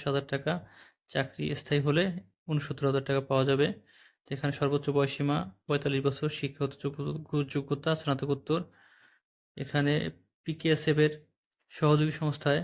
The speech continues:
সমপর্যায়ের পদে কমপক্ষে পাঁচ বছরের অভিজ্ঞতা সহ সঞ্চয় ও ঋণ কর্মসূচিতে আট বছরের বাস্তব অভিজ্ঞতা লাগবে। এরিয়া ম্যানেজার দশ জন, এখানে শিক্ষানবিশকালে বেতন চল্লিশ হাজার টাকা, চাকরি স্থায়ী হওয়ার পরে ঊনষাট হাজার দুইশো পঁয়তাল্লিশ টাকা।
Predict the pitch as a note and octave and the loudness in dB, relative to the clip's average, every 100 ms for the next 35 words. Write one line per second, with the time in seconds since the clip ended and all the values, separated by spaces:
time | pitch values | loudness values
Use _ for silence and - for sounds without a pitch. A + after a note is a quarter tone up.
0 | - _ - - D3 D#3 D#3 D3 D3 C#3 | -4 _ -8 0 2 2 4 4 6 6
1 | D3+ - D3 C3+ C#3 D3 D3 D3 D3 C#3+ | 4 0 2 2 0 -2 -6 -6 -4 -2
2 | C#3+ D3 C#3+ D3 D3 C#3+ D3 D3 D3 D3 | 0 0 0 2 2 0 -4 -2 -2 0
3 | D3 F3 - _ _ _ _ _ - - | -2 -4 -10 _ _ _ _ _ -8 0
4 | C3+ D3+ E3 - D3 C#3+ D3+ D3 D3+ D3+ | 4 4 0 -2 -2 2 4 4 4 2
5 | D3+ D3 D3+ D3 D3+ D3 C#3+ C#3+ C#3+ C#3+ | 0 0 0 -2 -4 -2 -2 0 -2 0
6 | C3+ C3 - C#3+ C#3+ C3+ C3 C3+ C3 C3+ | -2 -2 -2 -4 -2 -2 2 2 2 2
7 | E3 E3+ _ _ _ - _ _ D3 D3+ | 0 -2 _ _ _ -20 _ _ 4 6
8 | D3 D3 D3 D3 C#3+ C#3+ C#3 D#3 D3 C#3+ | 6 4 2 2 4 4 2 -2 0 -2
9 | - - D3 C#3+ - C#3 C#3 C#3 D3 D3 | -6 -4 -2 -2 -2 0 0 0 0 -2
10 | C#3 C#3 C3+ C#3+ D3+ D#3 - C#3+ C#3+ C#3+ | 0 2 2 0 -2 -2 -2 -4 -4 -4
11 | - C#3+ C#3 C3+ C#3+ D3 D3 D3 - C#3+ | -2 0 0 0 0 0 2 0 0 -4
12 | - - C#3 C3+ C#3 D3 D3 C#3+ - C#3 | -6 -2 0 0 0 0 -2 -6 -4 -2
13 | C#3 C#3+ C#3 - C#3+ D3 | -2 -2 -4 -2 -4 -2